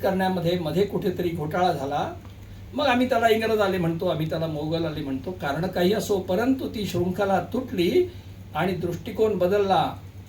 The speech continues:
कुठे गेला? इंडिव्हिज्युअलिझम. मला पाहिजे,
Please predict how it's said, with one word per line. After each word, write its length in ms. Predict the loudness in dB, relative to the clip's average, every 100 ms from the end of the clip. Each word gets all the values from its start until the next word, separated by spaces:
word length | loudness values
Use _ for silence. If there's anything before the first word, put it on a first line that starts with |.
| -10
कुठे 220 | -6 -2
गेला? 400 | 0 4 6 6 2 -4 -14 -14 -4
इंडिव्हिज्युअलिझम. 1040 | -2 0 0 -2 -2 0 0 -2 -2 -2 -2 -8 -14 -16 -16 -16 -16 -16 -16 -16 -16 -14 -10
मला 240 | -4 0
पाहिजे, 420 | 2 4 2 2